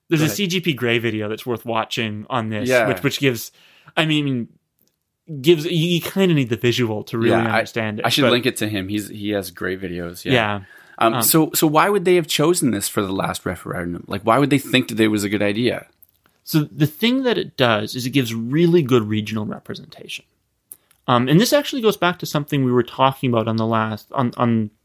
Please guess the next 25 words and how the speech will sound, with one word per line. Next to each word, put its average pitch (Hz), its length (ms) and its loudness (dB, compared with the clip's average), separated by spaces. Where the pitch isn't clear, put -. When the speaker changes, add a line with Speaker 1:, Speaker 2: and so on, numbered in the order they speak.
Speaker 1:
in 139 80 0
our 113 100 4
last 110 300 0
conversation. 131 760 -2
Under 254 280 2
this 220 200 2
system, - 440 -6
if 127 160 2
you 135 200 2
don't 262 280 2
like 170 220 0
the 151 80 -6
candidate 127 540 0
from 127 220 0
your 113 80 0
party, - 560 0
you 135 80 -4
can 139 120 2
choose 127 200 0
a 120 40 2
different 131 340 -2
candidate 117 420 -2
from 113 200 -4
your 104 100 -10
party. - 340 -8